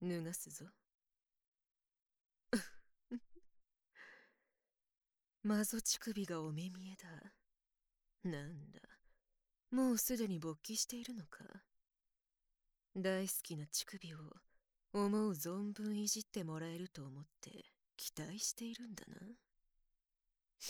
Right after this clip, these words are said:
<laughs> はあ、その通りだ。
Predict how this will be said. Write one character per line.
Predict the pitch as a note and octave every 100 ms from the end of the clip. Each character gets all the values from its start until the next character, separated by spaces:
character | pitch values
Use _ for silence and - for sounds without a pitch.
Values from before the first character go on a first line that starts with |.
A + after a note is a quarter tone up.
| - - - -
<laughs> | A3 - - - _ - _ _ _ _ _ -
は | E3 D3+ D3 D3+ D3+
あ、 | G#3+ _ _ _ -
そ | - E3 D3
の | C#3+ G3
通 | - A3+
り | F#3
だ。 | D3+